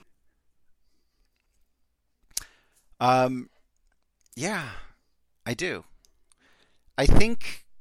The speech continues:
that many people who give tips about well-being give a tip about, like, "Oh, here's how to be happy." But the truth is, how would I know how you should be happy? M-, go to more barbecues? Enjoy a football game? I don't know. Like, how,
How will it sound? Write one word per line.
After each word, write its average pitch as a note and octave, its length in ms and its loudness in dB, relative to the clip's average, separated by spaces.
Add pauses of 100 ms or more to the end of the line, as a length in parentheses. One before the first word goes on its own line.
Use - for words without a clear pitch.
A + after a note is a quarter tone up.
(500)
that C3 140 -6
many D#3 220 -6
people D3 320 -10
who B2+ 100 -12
give A2+ 240 -12
tips - 360 -4
about A2 240 -8
well-being A#2 640 -8 (880)
give A#2+ 220 -6
a A2+ 80 -8
tip - 420 -6 (100)
about, G2 320 -6
like, E2+ 220 -12
"Oh, A#2+ 140 -6
here's - 240 -8
how G#2+ 240 -6
to G#2+ 80 -10
be F#2+ 140 -16
happy." E3+ 520 -12 (480)
But D3+ 140 -10
the D#3+ 60 -10
truth F#3 200 -10
is, E3+ 240 -10
how G3 200 -6
would G3+ 100 -4
I G#3 100 0
know E3 180 -6
how G2+ 140 -6
you F#2 140 -4
should - 180 0
be E2 120 -10
happy? D2 480 -14 (360)
M-, F2+ 120 -20 (300)
go C3 140 -8
to C#3 80 -8
more C3 200 -8
barbecues? A#3 880 -8 (680)
Enjoy A2 400 -4
a A#2 40 -2
football G#3 420 -8
game? A3 240 -10
I E3+ 140 -4
don't D4+ 140 -8
know. D#4+ 260 -10 (100)
Like, - 340 -8 (220)
how, E3+ 220 -8